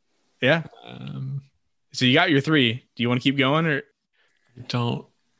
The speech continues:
Speaker 2: I think that's all. I think that's all I got. I mean, hold on. Where else? Stevie, you would know this probably better than I. Where else is, like, um, Arizona?
Speaker 1: No,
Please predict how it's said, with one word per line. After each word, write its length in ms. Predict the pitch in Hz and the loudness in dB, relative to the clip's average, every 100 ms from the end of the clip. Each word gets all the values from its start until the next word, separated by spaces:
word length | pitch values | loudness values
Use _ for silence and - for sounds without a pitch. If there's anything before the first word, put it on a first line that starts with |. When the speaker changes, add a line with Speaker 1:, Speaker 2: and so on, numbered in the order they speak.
| _ - | _ -6
Speaker 2:
I 120 | 110 | -6
think 220 | - 131 | -4 -4
that's 180 | 139 123 | -2 -2
all. 300 | 76 76 76 - | -4 -4 -6 -6
I 100 | - | -4
think 160 | 151 | 0
that's 140 | 139 127 | 0 2
all 140 | 117 | 2
I 80 | 107 | 2
got. 380 | 101 110 143 131 | 0 0 2 2
I 80 | 107 | 0
mean, 200 | 113 117 | 0 0
hold 200 | 113 135 | 0 0
on. 340 | 123 113 107 - _ _ _ _ _ _ _ _ _ _ _ _ _ | 0 -2 -8 -14 _ _ _ _ _ _ _ _ _ _ _ _ _
Where 180 | - 135 | -4 0
else? 500 | 139 147 143 - - - _ - | 2 2 0 -10 -14 -20 _ -18
Stevie, 360 | - - 151 151 | -14 -2 2 4
you 80 | 151 | 2
would 100 | 131 | 2
know 140 | 120 | 0
this 180 | 123 - | -2 -2
probably 180 | 139 127 | -2 0
better 200 | 131 127 | 0 0
than 80 | 147 | -2
I. 60 | |
Where 220 | - 143 147 | -4 -2 0
else 280 | 151 139 | -2 -4
is, 140 | 151 139 | -8 -2
like, 200 | 135 123 - _ _ _ _ _ - | -2 -2 -10 _ _ _ _ _ -6
um, 880 | 170 156 147 143 139 135 131 127 127 _ _ _ _ _ _ _ - | -2 -2 -2 -2 -2 -2 -4 -8 -12 _ _ _ _ _ _ _ -4
Arizona? 760 | 143 147 127 135 151 185 208 - _ _ _ _ _ _ _ _ | -2 0 0 -2 -2 -2 -4 -6 _ _ _ _ _ _ _ _
Speaker 1:
No, 920 | 117 117 120 170 240 277 151 104 98 | -2 2 4 4 4 4 4 0 -4